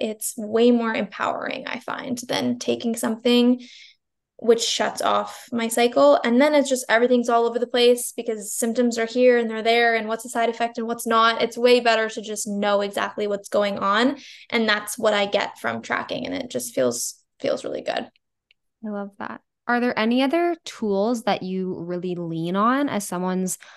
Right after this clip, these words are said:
Speaker 2: coming off of the pill other than tracking, um, or helping people kind of figure out when their periods might return to, like, a normal rhythm?
Speaker 1: Tracking is the best because we can
Speaker 2: Mm-hmm.
Speaker 1: figure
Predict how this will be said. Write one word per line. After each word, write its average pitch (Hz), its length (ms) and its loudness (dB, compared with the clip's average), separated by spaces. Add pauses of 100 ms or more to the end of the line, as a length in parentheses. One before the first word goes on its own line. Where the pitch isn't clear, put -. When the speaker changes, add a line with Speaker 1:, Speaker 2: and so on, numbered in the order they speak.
(160)
Speaker 2:
coming 202 240 0
off - 200 -6
of 202 60 0
the 196 80 -4
pill 185 220 -2
other 185 240 0
than 175 540 -4 (200)
tracking, 214 800 4 (460)
um, 170 720 0 (400)
or 208 140 4
helping 196 360 2
people 196 300 0
kind 190 180 -2
of 185 60 -4
figure 175 320 -2
out 175 180 2
when 170 200 -2
their 196 160 -2
periods 240 520 0
might 214 320 0
return 240 520 -2
to, 247 440 -4 (480)
like, 233 140 -10
a 247 80 0
normal 226 840 0
rhythm? 247 640 -2 (680)
Speaker 1:
Tracking 285 340 4
is 311 140 -2
the 320 60 0
best - 520 -2
because 254 240 4
we 233 80 -6
can 233 140 -2
Speaker 2:
Mm-hmm. 214 80 0
Speaker 1:
figure 220 220 -4